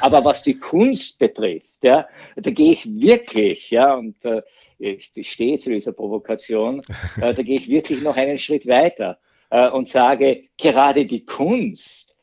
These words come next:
Speaker 1: ist ein Gegenbegriff,
Speaker 2: Mhm.
Speaker 1: ein Gegensatz,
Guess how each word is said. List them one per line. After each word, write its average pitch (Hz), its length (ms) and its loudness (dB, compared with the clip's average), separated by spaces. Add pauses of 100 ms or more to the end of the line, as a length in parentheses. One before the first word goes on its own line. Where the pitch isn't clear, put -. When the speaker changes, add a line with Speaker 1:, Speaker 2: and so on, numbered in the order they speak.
(400)
Speaker 1:
ist - 360 -8 (880)
ein 131 400 0 (540)
Gegenbegriff, - 1300 -2
Speaker 2:
Mhm. 80 60 -20 (340)
Speaker 1:
ein 135 440 0
Gegensatz, 208 920 0